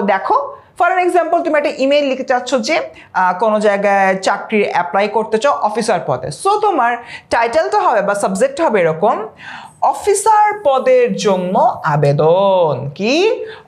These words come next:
"অফিসার পদের জন্য আবেদন।" এভাবে তুমি আসলে লিখবা। এরপর দেখি টেক্সট হলো ইমেইলের প্রধান অংশ, অর্থাৎ তুমি সাবজেক্ট from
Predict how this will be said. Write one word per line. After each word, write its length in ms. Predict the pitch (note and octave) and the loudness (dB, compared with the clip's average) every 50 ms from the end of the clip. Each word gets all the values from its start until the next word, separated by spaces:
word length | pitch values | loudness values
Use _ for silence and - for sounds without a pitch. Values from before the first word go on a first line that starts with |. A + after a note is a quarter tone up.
| - G3 | -2 -2
"অফিসার 500 | - - D4 D4 - F4 D4 C#4+ C#4+ C#4+ C#4+ C#4 | 0 -2 -4 0 0 2 2 2 2 0 0 0
পদের 280 | A3 F3+ E3+ E3+ E3 D#3+ E3 - | 0 0 2 2 2 2 2 2
জন্য 140 | F3+ G#3 C4 B3 - - D#3 | 0 0 0 0 0 0 0
আবেদন।" 320 | D3+ D#3 D3+ D3+ D#3 C#3+ C3 - - G#3+ | 0 0 0 0 0 -2 -2 -2 -4 -4
এভাবে 220 | B3 B3 G#3 F#3 F3+ F3+ | -2 -2 -2 -2 -2 -4
তুমি 140 | E3+ D#3+ D3+ D3+ | -4 -4 -4 -4
আসলে 220 | D3+ - G#3 F#3 E3+ | -4 -2 -2 0 0
লিখবা। 360 | D3+ C#3+ C3+ - - - - - - _ _ _ _ _ _ _ _ - B3 | 0 -2 -2 -4 -6 -8 -8 -8 -10 _ _ _ _ _ _ _ _ -2 -2
এরপর 240 | C#4 C4+ C#4 D#4+ D4+ C4 - | -2 0 0 0 0 0 -2
দেখি 220 | D4+ D#4 - F4+ F#4 A#4+ A#4+ - - - - - - _ - | -4 -2 0 2 2 2 0 -2 -12 -16 -18 -20 -20 _ -4
টেক্সট 360 | - F4+ G#4 - - - - - - | 0 0 0 0 -2 -6 -4 0 0
হলো 160 | D#4+ D#4+ F#4+ G4 - - A#3+ | 2 2 2 0 0 0 0
ইমেইলের 320 | B3 B3 B3 B3 B3+ B3+ B3 B3+ | 0 2 2 2 2 0 0 -2
প্রধান 280 | A3+ G#3 A#3+ G#3+ F#3+ | -4 -2 -2 -2 0
অংশ, 280 | D3 C#3 C#3 C#3+ - - | -2 -2 -2 -2 -2 0
অর্থাৎ 400 | E3 D#3 D#3 - - A3 A3 A3+ A3+ - - - - - - | 0 0 0 -2 -2 -2 -2 -2 -4 -8 -12 -14 -14 -6 -2
তুমি 200 | A#3 A#3 A#3 A#3+ A#3+ A3+ F#3 F3+ - - - _ _ - - - | 0 2 2 2 2 2 0 -2 -6 -12 -20 _ _ -10 -4 -2
সাবজেক্ট 500 | - A3 G3+ - - G#3+ F#3 D#3 - - - - - - _ _ - - | 0 0 0 0 0 0 0 0 -2 -6 -12 -14 -16 -20 _ _ -4 -2
from 320 | A3+ A3 A3 A3 G3+ E3+ | 0 2 2 2 0 0